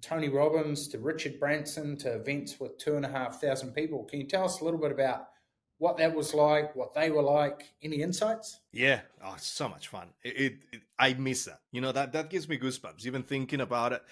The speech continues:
Speaker 2: I, I really do miss that. And they became just a normal everyday thing.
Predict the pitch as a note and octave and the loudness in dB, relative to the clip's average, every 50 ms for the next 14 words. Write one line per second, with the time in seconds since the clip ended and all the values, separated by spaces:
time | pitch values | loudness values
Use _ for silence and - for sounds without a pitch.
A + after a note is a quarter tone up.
0 | - - - - _ _ - - B2 A#2 A#2+ B2 B2+ B2+ D3 D3+ D3 C3+ C3 A#2 | -20 -20 -20 -20 _ _ -8 -6 -4 -2 -2 -2 -2 0 0 2 2 2 0 0
1 | A2 B2 B2 A#2 A2 G#2+ G#2 G#2+ - - - F2 - - _ - A2+ A#2 A2+ A2+ | 0 -2 -2 -2 -2 -4 -8 -8 -10 -10 -12 -12 -14 -16 _ -10 -8 -8 -8 -8
2 | A2+ A2+ G#2+ A2 C3 C#3 D3+ D3 D3+ D3+ D3 - D#3 D3 C3+ B2+ A2+ B2 B2 A2+ | -10 -12 -8 -6 -4 -2 -2 -2 -4 -6 -6 -4 -2 -2 -2 -2 0 0 0 0
3 | G2+ F#2+ - - G#2+ A2 A2 A#2 A#2 A#2 A2+ A2+ A2 A2 A2 G2+ G#2 G#2+ G2+ - | -2 -6 -12 -12 -10 -6 -4 -2 -2 -2 -2 -2 -2 -2 -4 -4 -4 -6 -4 -4
4 | A2 G#2+ G#2 - - C#3+ C#3+ A#2 G2+ | -4 -6 -6 -6 -6 -6 -6 -6 -8